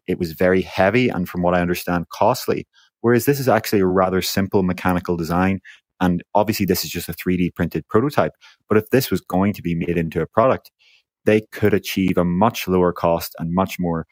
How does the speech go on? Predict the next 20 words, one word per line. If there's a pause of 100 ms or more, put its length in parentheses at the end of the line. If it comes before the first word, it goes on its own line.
(400)
much
closer
to
the
cost
of
something
like
you
see
in
the (120)
PlayStation
five's
adaptive
trigger. (280)
This
is
just,
like,